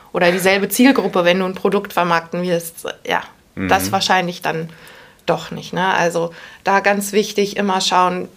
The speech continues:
Speaker 1: was sind die Interessen wirklich auch, ähm, was, wie kommt er dahin, was ist die Verbindung, welche Werte haben vielleicht auch, äh, die Menschen, die du da ansprichst. Genau.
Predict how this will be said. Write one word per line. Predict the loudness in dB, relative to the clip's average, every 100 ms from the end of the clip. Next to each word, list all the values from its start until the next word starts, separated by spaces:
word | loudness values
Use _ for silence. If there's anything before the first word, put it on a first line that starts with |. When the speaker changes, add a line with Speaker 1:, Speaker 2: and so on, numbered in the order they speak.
| _ _ -8
Speaker 1:
was | -4
sind | 0 0
die | 0
Interessen | -2 -2 0 0 0 -2
wirklich | -2 -2 -4 -6 -4 0
auch, | 2 2 0 -2 -4
ähm, | -4 -6 -10 -16 -16 -16 -14 -2
was, | 0 0 -8 -10 -18 _ _ _ _ _ _ _ _ -20 -20 _
wie | -6 -4
kommt | 0 0 2
er | 2
dahin, | 4 4 4
was | 2 0
ist | -4 -8
die |
Verbindung, | -4 -2 0 0 0 0 -2 -4 -4
welche | -2 0 2
Werte | 4 4 4 2 2
haben | 0 -2
vielleicht | -4 0 2 0 -2 -2
auch, | 0 -2 -2
äh, | 0 0 0 -4 -16 -20 -8
die | -2
Menschen, | 0 0 -2 -4
die | -4 -4
du | -2
da | 0
ansprichst. | 0 -4 -6 -8 -8 -8 -10 -14 -18 _ _ _ _ _ _ _ -20 -20 _ _
Genau. | -16 -16 -16